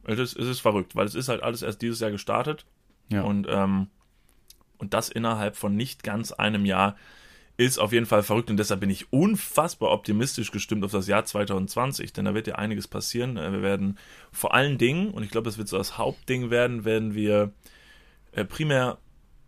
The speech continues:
Speaker 1: deutlich öfter als dieses Jahr auf der Bühne stehen für
Speaker 2: Mhm.
Speaker 1: euch auf verschiedensten Events. Äh, ich glaube, wir haben jetzt schon bereits irgendwie fünf, fünf, fünf, äh, Live-Auftritte irgendwie in Planung und in der Mache,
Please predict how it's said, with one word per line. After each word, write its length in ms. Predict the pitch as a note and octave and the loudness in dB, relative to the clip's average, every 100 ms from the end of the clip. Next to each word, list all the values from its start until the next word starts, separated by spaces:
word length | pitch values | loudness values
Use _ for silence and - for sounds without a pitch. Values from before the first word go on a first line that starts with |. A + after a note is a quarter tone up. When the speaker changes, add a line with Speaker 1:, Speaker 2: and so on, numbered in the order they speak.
| - | -16
Speaker 1:
deutlich 440 | - B2 C#3+ A#2+ - | 2 6 6 4 0
öfter 500 | B2 - G#2 F#2+ - | 0 2 0 0 -2
als 180 | G2 - | -4 -2
dieses 160 | G2+ | -2
Jahr 100 | G2 | -2
auf 120 | G2 | -2
der 100 | - | -2
Bühne 260 | F#2+ A2 A2 | -2 -2 -2
stehen 380 | - - G2 D3 - - - - - | -2 -2 -2 -4 -12 -20 -20 -20 -8
für 180 | - | 2
Speaker 2:
Mhm. 60 | A2 | 4
Speaker 1:
euch 320 | G#2 C3 - - | 4 2 -4 -4
auf 180 | - - | -2 -2
verschiedensten 760 | - G2+ - D3 D#3 C3+ A#2+ | -4 -4 -4 -4 -4 -4 -4
Events. 560 | G2+ G2+ G2 C#3 G3 - - - - - - | -2 2 2 0 -4 -8 -14 -20 -20 -20 -4
Äh, 120 | G#2+ | -2
ich 120 | G2+ | 0
glaube, 200 | G2+ G#2 | 2 2
wir 120 | A2 G2+ | 2 0
haben 100 | G2+ | 2
jetzt 480 | G#2 A#2+ - - | 2 0 -4 -6
schon 480 | - A2 G#2+ A2 A2 | -4 -2 0 -2 -4
bereits 340 | D2 G2 G2+ - | -4 -2 -2 -2
irgendwie 280 | G2+ G2+ | -2 0
fünf, 680 | G2 - A#2+ B2+ B2+ - - - | 0 0 0 0 -4 -10 -14 -12
fünf, 360 | - A#2+ A#2+ | -6 -4 -6
fünf, 360 | - A#2+ A#2 - | -6 -6 -6 -6
äh, 180 | E2 G#2 | -4 -2
Live-Auftritte 960 | F#2+ G#2+ - G2+ - - G2 G#2 B2 E3+ - | 0 0 0 -6 -6 -8 -2 -2 -2 -8 -10
irgendwie 320 | G#2 G2+ F#2+ | -6 -4 -2
in 160 | F#2+ G2 | -4 -4
Planung 440 | G#2 G2 A2 A2+ | -2 0 0 0
und 100 | G#2 | -2
in 100 | F#2+ | 0
der 80 | F#2+ | 0
Mache, 380 | G2 G#2+ G#2+ | 0 2 2